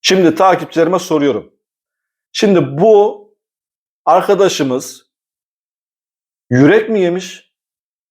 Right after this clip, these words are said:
Ya da bu cesaretli mi? Ya da beni tanıyor mu, tanımıyor mu acaba?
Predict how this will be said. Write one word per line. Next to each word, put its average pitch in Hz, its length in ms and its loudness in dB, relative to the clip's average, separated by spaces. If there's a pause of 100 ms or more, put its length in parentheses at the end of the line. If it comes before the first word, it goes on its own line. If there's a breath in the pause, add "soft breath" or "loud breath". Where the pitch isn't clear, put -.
(720)
Ya 131 120 2
da 151 140 2
bu 160 100 0
cesaretli 143 600 -2
mi? 160 220 -8 (1000)
Ya 135 140 2
da 120 120 2
beni 156 220 0
tanıyor 170 380 -2
mu, 214 140 -4
tanımıyor 127 400 -4
mu 90 100 -14
acaba? 80 320 -18